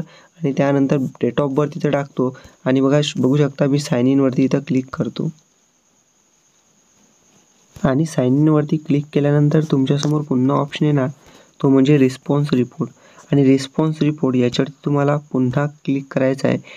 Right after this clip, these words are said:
इथं क्लिक केल्यानंतर तुमच्यासमोर loading होत आहे, हे loading इथं wait करायचं आहे तुम्हाला.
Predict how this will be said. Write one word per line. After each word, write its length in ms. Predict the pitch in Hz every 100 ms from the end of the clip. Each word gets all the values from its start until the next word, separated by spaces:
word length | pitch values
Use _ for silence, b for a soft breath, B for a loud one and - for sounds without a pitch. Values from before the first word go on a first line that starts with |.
| B B
इथं 240 | 135 131
क्लिक 380 | 156 - 147 151 -
केल्यानंतर 600 | 147 143 143 139 139 117 - B B -
तुमच्यासमोर 580 | 143 135 151 147 151 156
loading 460 | 135 123 123 151 151
होत 160 | 156 156
आहे, 180 | 147 175 b b b -
हे 200 | 151 131
loading 380 | 127 131 160 170
इथं 220 | 143 139
wait 380 | 147 127 131 143
करायचं 420 | - 151 147 147
आहे 120 | 151 147
तुम्हाला. 400 | 147 143 143